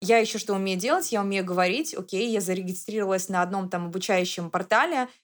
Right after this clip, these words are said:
и там оттуда мне начали приходить какие-то ученики, и где-то через год у меня уже приходили первые топы. Первый топ у меня был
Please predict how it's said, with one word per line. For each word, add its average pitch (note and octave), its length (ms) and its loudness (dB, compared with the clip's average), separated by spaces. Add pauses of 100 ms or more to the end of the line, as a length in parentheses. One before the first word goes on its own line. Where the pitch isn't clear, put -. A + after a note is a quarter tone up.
(160)
и G#3 160 -2
там A#3+ 300 4
оттуда A3 320 0
мне F#3+ 180 -2
начали F#3 600 0
приходить G3 360 -2
какие-то F#3+ 360 -6
ученики, G3+ 600 0
и F#3+ 100 -4
где-то F#3+ 320 -2
через F#3 320 -4
год G3 360 0 (100)
у F#3 40 -4
меня F#3 240 0
уже G#3+ 160 -2
приходили G#3 520 -2
первые F#3+ 460 0
топы. G3+ 520 0 (480)
Первый A3 300 4
топ A3+ 240 2
у - 20 -2
меня F3 160 0
был G3 400 -2